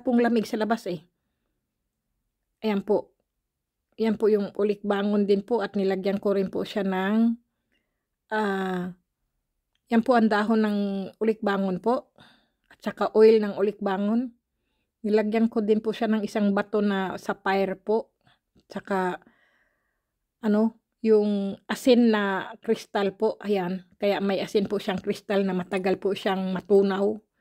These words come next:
Yung kristal na yan. Ayan po.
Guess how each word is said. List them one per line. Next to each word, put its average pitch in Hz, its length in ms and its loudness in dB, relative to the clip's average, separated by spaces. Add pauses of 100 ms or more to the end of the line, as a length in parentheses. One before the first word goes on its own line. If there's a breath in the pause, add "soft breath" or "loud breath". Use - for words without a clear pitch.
(260)
Yung 202 160 -4
kristal 190 480 -2
na 185 160 -2
yan. 180 320 -2 (1500)
Ayan 208 320 0
po. - 240 -2